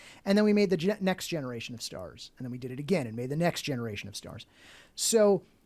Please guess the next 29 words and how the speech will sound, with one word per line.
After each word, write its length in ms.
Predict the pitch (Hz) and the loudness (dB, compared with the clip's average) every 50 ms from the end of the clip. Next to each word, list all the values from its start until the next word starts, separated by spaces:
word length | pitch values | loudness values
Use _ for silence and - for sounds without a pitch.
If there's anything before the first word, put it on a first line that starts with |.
| _ _ _ | _ _ _
this 400 | - 160 139 143 214 277 254 - | -6 -2 4 6 6 6 6 4
galaxy, 880 | - 175 190 202 226 277 302 233 151 113 - - - - 85 73 73 - _ _ _ _ _ _ - - | 2 2 2 4 4 6 6 4 4 2 -4 -8 -10 -10 -12 -14 -16 -20 _ _ _ _ _ _ -8 -6
thirteen 480 | 196 214 269 - - - 254 262 240 | -6 -6 -6 -8 -2 0 0 0 0
point 200 | - 214 226 196 | 0 -2 -2 -2
one 220 | 160 196 196 190 175 | 0 0 2 2 2
billion 520 | 151 123 170 180 208 240 240 208 202 185 | 0 2 4 4 4 4 4 2 2 2
years 280 | 175 180 208 233 254 185 | 2 2 2 0 0 0
ago, 300 | 185 156 165 147 135 - - | 0 0 -2 -4 -4 -4 -4
it 160 | 196 214 208 - | -4 -4 -4 -2
already 340 | 185 185 208 240 262 247 208 | -2 0 0 2 2 0 0
contains 500 | - - 180 165 - 175 185 185 160 147 | 0 -2 -6 -4 -2 -2 0 0 -2 -2
oxygen. 500 | 139 143 151 - - 139 107 - 82 82 _ _ _ _ _ _ _ _ _ _ _ _ _ _ _ _ _ _ _ _ _ _ _ _ _ _ _ _ _ - | -4 -6 -6 -8 -8 -10 -10 -12 -16 -18 _ _ _ _ _ _ _ _ _ _ _ _ _ _ _ _ _ _ _ _ _ _ _ _ _ _ _ _ _ -10
So 400 | - - - 214 202 190 185 - | -6 -2 0 0 0 0 -2 -4
very 800 | - 151 139 139 135 - - 240 240 247 247 262 254 240 208 185 | -6 -12 -12 -12 -12 -8 -4 -2 -2 0 2 2 2 2 2 0
quickly 720 | 170 - - - 208 202 202 - 156 151 127 110 92 95 117 _ _ _ _ _ - | -2 -2 -2 2 2 2 2 0 -8 -6 -6 -8 -10 -14 -18 _ _ _ _ _ -6
after 360 | 160 160 165 160 - 170 165 | -4 -2 -2 -4 -4 -6 -6
the 120 | 151 147 | -6 -6
beginning 360 | 131 139 127 147 147 151 151 147 | -6 -6 -6 -6 -6 -4 -4 -6
of 120 | 139 123 | -6 -8
the 80 | 131 123 | -8 -6
universe, 680 | 127 185 247 262 196 135 113 95 92 90 - - - _ _ _ _ _ _ _ _ _ _ - | -2 0 2 2 2 0 -2 -8 -8 -10 -10 -12 -14 _ _ _ _ _ _ _ _ _ _ -4
uh, 180 | 160 147 - - | -4 -4 -4 -4
we 280 | 156 156 165 180 190 | -4 -2 0 2 4
had 340 | 180 160 170 170 165 165 165 | 4 4 4 4 2 2 0
the 60 | 175 | -2
first 280 | 165 - 151 151 143 - | -4 -4 -6 -8 -6 -6
generation 480 | - 156 143 143 139 135 131 - - | -6 -6 -6 -4 -6 -6 -6 -6 -8
of 80 | 139 127 | -10 -10
stars, 560 | - - 139 123 117 110 110 113 110 - - | -10 -8 -6 -6 -6 -6 -6 -8 -8 -10 -16